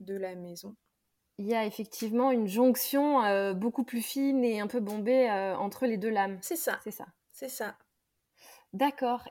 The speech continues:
Speaker 2: Et, euh, et alors comment, parce que, enfin, oui, en même temps, si vous a-, vous avez peut-être pas cinquante mille, euh, possibilités, si c'est juste les cache-moineaux qui ont fait, euh,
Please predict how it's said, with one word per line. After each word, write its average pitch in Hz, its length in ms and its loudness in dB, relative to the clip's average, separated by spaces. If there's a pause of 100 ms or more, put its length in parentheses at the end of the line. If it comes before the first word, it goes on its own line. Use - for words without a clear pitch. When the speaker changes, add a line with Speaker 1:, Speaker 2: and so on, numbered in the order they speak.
Speaker 2:
Et, 240 200 2
euh, 196 680 -4 (680)
et 214 160 0
alors 202 240 0
comment, 320 400 -2
parce 214 200 -10
que, - 120 -18
enfin, 190 360 -2
oui, 214 240 -2
en 196 120 -2
même 190 100 -4
temps, 247 120 -4
si - 160 -10
vous 196 180 -4
a-, 185 60 2
vous 185 160 -4
avez 185 100 -2
peut-être 180 200 -10
pas 208 100 -8
cinquante 208 360 -10
mille, 196 200 -4
euh, 175 400 -4
possibilités, 208 640 -2
si 311 160 -6
c'est 214 140 -6
juste 196 240 -12
les 208 100 -4
cache-moineaux 202 580 -4
qui - 160 -10
ont 170 80 -8
fait, 175 280 -2
euh, - 100 -6